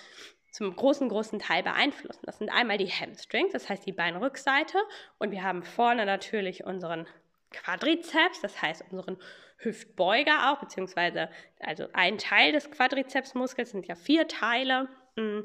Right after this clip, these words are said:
und ein Teil, der zieht auch übers Hüftgelenk und der,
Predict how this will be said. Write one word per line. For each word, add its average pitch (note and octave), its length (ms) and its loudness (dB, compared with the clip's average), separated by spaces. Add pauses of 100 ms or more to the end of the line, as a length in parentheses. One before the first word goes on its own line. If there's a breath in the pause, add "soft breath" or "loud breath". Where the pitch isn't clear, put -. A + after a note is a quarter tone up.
(260 loud breath)
und - 120 -4
ein A#3 200 2
Teil, A#3 200 -2
der F3 160 -2
zieht - 320 0
auch G#3 160 -2
übers F#3+ 380 -8
Hüftgelenk A#3 720 0 (280 loud breath)
und F#3 360 -4
der, G3 500 0